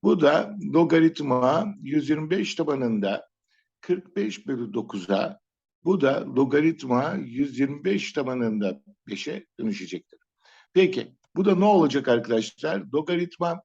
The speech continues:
beş üzeri üç tabanında beş üzeri bir durumundayız. Bu da neye eşit olacak yine? Bir bölü üçe eşit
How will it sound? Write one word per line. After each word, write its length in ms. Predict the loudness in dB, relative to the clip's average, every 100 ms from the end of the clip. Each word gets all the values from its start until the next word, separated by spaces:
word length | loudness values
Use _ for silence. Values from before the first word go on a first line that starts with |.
| _
beş 380 | -2 -2 -2 -6
üzeri 280 | -2 0 0
üç 320 | -2 -4 -4
tabanında 600 | -2 0 2 2 0 -2
beş 320 | 0 -2 -2
üzeri 380 | -8 -2 -2 0
bir 260 | 0 0 -2
durumundayız. 760 | -2 -2 0 0 0 0 -2 -14 _ _ -20 _ _
Bu 180 | 0 4
da 220 | 4 2
neye 360 | 0 4 6 4
eşit 280 | 0 -4
olacak 460 | -2 -2 0 -4 -4
yine? 260 | -6 -6 -12 _
Bir 260 | -2 -2 0
bölü 420 | 0 0 -4 -8 -6
üçe 420 | -6 -2 -4 -4 -8
eşit 400 | -6 -4 -6 -8